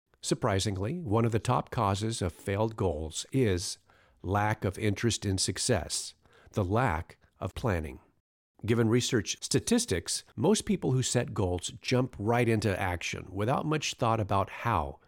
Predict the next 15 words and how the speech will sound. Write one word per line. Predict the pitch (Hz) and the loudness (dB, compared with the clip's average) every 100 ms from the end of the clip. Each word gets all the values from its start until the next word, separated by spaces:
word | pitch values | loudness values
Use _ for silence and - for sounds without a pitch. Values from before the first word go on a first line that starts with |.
| _ - | _ 0
they'll | 95 98 | 0 2
ensure | 113 95 - 123 104 92 | 0 -2 0 0 0 0
their | 90 | -2
success. | 87 95 - 120 - - - - _ _ _ _ - | -2 -4 -4 -4 -4 -6 -8 -10 _ _ _ _ -4
And, | 95 82 117 - - | -2 0 -4 -8 -4
not | 101 185 | 0 0
surprisingly, | - 170 98 78 90 85 87 85 _ _ _ - | 0 -2 -2 -2 -4 -8 -10 -12 _ _ _ -4
the | 117 | 0
rate | 98 107 156 - | 2 4 2 0
of | 135 | -8
failed | - - 110 104 185 | -8 -8 -4 -4 -2
goals | 151 139 143 - - | 2 4 2 0 0
is | 110 117 - | 0 0 -2
high. | 92 87 69 69 _ _ _ _ _ _ _ - | -2 -2 -4 -12 _ _ _ _ _ _ _ -2
All | 101 104 104 | 2 4 2